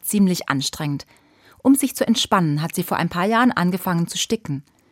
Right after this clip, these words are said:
Dabei hat sie erlebt, dass sie beim Sticken und mit den fertigen Arbeiten ganz leicht mit Menschen ins Gespräch kommt. Seither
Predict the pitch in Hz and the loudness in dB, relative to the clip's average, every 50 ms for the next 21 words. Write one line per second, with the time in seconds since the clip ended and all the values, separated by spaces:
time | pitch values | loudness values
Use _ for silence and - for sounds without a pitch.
0 | _ _ _ _ _ _ _ - - 180 208 226 233 285 285 - - - 151 151 | _ _ _ _ _ _ _ -6 -2 0 2 4 4 2 0 0 -2 -2 0 2
1 | 175 240 - - - - 190 175 - 151 143 - 170 254 330 302 - - - 220 | 2 0 0 -2 -4 -4 -4 -4 -4 -4 -2 0 2 2 2 -2 -4 -4 -6 -4
2 | - 359 381 - - 170 - 156 156 147 - - 180 185 - 208 170 160 - - | -2 0 0 0 0 0 -2 0 -2 -2 -2 -2 -4 -4 -2 -2 -4 -4 -2 -2
3 | 127 143 160 - 208 214 - 240 233 226 - - - - - _ - - 247 320 | -2 -2 0 2 0 2 4 2 2 2 0 -14 -20 -20 -16 _ -2 -2 -2 -2
4 | - - 226 202 196 220 233 - - 220 208 - 180 175 190 - - 202 180 185 | -2 0 0 2 2 2 2 0 0 -2 0 0 0 0 0 0 0 -2 -2 -2
5 | - - - - - - 170 151 147 - - - 147 147 147 - _ _ _ _ | -4 -6 -6 -6 -4 -4 -4 -4 -6 -8 -8 -8 -8 -8 -8 -12 _ _ _ _
6 | _ _ _ _ _ _ _ _ _ _ - - 185 247 277 - 302 294 277 | _ _ _ _ _ _ _ _ _ _ 0 2 2 2 2 2 2 2 2